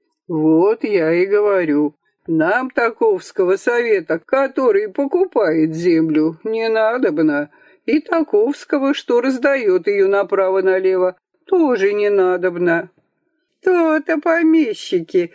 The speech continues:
и наши мироеды орут, будто с них лыка дерут». В Ярославле, чу,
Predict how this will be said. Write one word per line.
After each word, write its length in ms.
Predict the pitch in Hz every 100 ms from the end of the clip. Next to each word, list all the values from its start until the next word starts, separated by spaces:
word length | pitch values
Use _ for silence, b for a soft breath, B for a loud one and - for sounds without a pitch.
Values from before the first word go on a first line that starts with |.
| b
и 200 | 262 330
наши 560 | 269 269 247 185 - 208
мироеды 720 | 214 220 220 220 196 185 190
орут, 640 | 190 196 208 339 370 339 269
будто 460 | 311 330 285 320 294
с 120 | -
них 280 | 285 277 294
лыка 400 | 269 339 - 180
дерут». 560 | 180 175 170 156 143 _ _ _ _ _ _ -
В 80 | 156
Ярославле, 1200 | 139 165 196 214 - 262 269 233 175 143 147 175
чу, 500 | - - 233 156